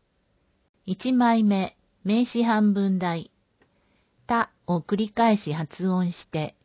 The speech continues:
滑舌を測定。机の前に座った女性の口元に、滑舌の計測器を向けている緑色のTシャツを着たフレイルサポーターの女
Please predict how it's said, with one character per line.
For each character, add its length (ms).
滑 280
舌 340
を 120
測 300
定。 420
机 380
の 140
前 280
に 140
座 140
っ 140
た 180
女 140
性 260
の 120
口 260
元 320
に、 300
滑 260
舌 300
の 180
計 240
測 300
器 200
を 60
向 140
け 160
て 200
い 140
る 240
緑 460
色 220
の 180
T 260
シ 120
ャ 60
ツ 200
を 80
着 120
た 280
フ 140
レ 160
イ 80
ル 120
サ 160
ポ 240
ー 40
タ 440
ー 40
の 120
女 180